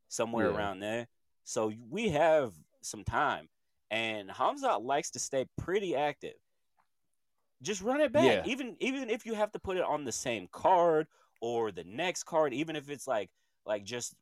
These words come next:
Speaker 1: how they did, um, Masvidal and, and Nate Diaz or whatever, when they were
Speaker 2: Yeah.
Speaker 1: just like, "Fuck it, we're gonna give you all five rounds," or Robbie Lawler and Nick Diaz, "Hey, we're just gonna give you all five rounds 'cause that's what everybody wants to see." Like, that is the people's main event regardless. Like, I knew
Speaker 2: Yeah.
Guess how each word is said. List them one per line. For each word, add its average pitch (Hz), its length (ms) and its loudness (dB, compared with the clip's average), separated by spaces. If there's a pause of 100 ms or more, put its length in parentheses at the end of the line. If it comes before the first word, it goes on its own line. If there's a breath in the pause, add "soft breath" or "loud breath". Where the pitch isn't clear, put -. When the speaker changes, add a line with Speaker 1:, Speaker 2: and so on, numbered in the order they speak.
(120)
Speaker 1:
how 113 220 0
they 120 160 0
did, 110 380 -2
um, 92 460 -2 (460)
Masvidal 117 640 2
and, 98 240 -12
and 104 160 -10
Nate 107 220 -6
Diaz 123 400 2
or 120 80 0
whatever, 120 440 0 (240)
when 104 140 -6
they 104 100 2
were 127 120 6
Speaker 2:
Yeah. - 0 -
Speaker 1:
just 87 180 0
like, 87 240 -4
"Fuck 110 140 2
it, 98 80 -6
we're 104 80 -6
gonna 107 140 -6
give 98 180 -8
you 104 60 2
all 95 120 2
five 101 300 0
rounds," 104 280 -4
or 92 60 -10
Robbie 104 300 2
Lawler 101 380 4
and 98 120 -10
Nick 101 160 -10
Diaz, 101 380 -2 (500)
"Hey, 147 140 8
we're 156 140 4
just 147 120 0
gonna 131 120 2
give 123 140 -2
you 123 80 2
all 107 80 6
five 107 300 4
rounds 104 240 -2
'cause 95 120 -10
that's 104 180 0
what - 100 -4
everybody 101 420 0
wants 98 280 -6
to - 60 -12
see." 104 220 -6
Like, 95 200 -4
that 143 200 4
is 123 160 -2
the 117 240 -6
people's 104 600 -8 (300)
main 104 260 4
event 95 300 0
regardless. 82 600 -2
Like, 76 180 -4
I 135 200 8
knew 123 360 2
Speaker 2:
Yeah. - 80 -12